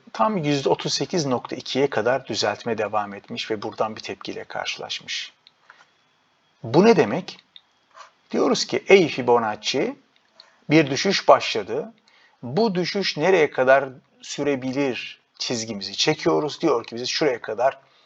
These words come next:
şuraya kadar, şuraya kadar ve hatta biraz daha açalım, bir sonrakini açalım, sıfır elli, daha sonrakini açalım, buraya kadar mesela çizelim. Buraya kadar sürebilir,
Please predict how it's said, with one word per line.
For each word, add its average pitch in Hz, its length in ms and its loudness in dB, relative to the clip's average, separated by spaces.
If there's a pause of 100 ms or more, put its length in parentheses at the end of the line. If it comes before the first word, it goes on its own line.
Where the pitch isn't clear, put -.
(100)
şuraya 185 320 4
kadar, 180 280 6
şuraya 170 320 2
kadar 175 340 2 (420)
ve 120 100 -4
hatta 139 560 4 (920)
biraz 104 300 -8
daha 107 80 -2
açalım, 104 300 -10
bir 120 40 -4
sonrakini 107 420 -6
açalım, 139 240 -8
sıfır - 360 -6
elli, 147 340 -2 (140)
daha 123 140 8
sonrakini 104 380 -12
açalım, - 340 -12
buraya 123 220 -2
kadar 120 220 -6
mesela 123 240 -8
çizelim. 104 280 -8 (1160)
Buraya 151 300 6
kadar 175 240 4
sürebilir, 175 680 -4